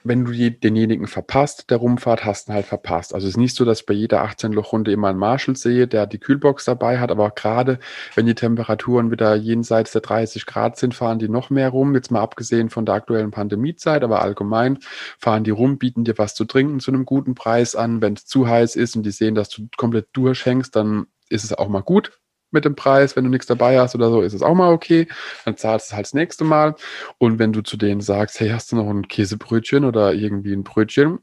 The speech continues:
"Ah, nee, ist aus, aber, äh, er bringt's vorbei." Und dann fährt der zurück zu seiner Box, sag ich jetzt mal, wo er dann da einfach seine, seine Utensilien hat, macht dir das Brötchen fertig,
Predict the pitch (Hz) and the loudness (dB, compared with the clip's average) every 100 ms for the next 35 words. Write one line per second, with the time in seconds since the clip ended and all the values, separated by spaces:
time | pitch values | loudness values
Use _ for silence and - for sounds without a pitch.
0 | _ - 113 113 107 113 117 - 92 104 | _ -4 2 2 4 2 2 0 0 2
1 | 143 - 101 104 120 127 139 - - - | 2 0 0 2 4 2 0 -10 -18 -20
2 | - 113 110 110 - _ _ _ - 113 | -2 2 4 2 -2 _ _ _ -6 -4
3 | - 123 120 - 139 98 - _ _ _ | -2 -4 -2 -2 0 -2 -6 _ _ _
4 | - 113 104 - 101 95 104 104 - 110 | -8 -6 -6 -4 -4 0 -2 -2 -4 -2
5 | 110 - - 135 113 95 98 151 - - | -2 -4 -4 -2 -2 -2 0 0 -4 -6
6 | 151 147 147 147 160 165 139 113 104 101 | -4 -2 -4 -4 -2 -2 0 0 0 -2
7 | 98 98 95 98 98 98 - 98 95 95 | -2 -4 -4 -6 -8 -10 -8 -6 -4 -6
8 | 95 101 - 98 95 98 98 135 - - | -6 -6 -6 -6 -8 -8 -4 -4 -4 -2
9 | 107 - - 104 95 - 101 90 95 95 | -2 -2 -6 -6 -6 -10 -10 -8 -8 -6
10 | 135 208 | -2 -2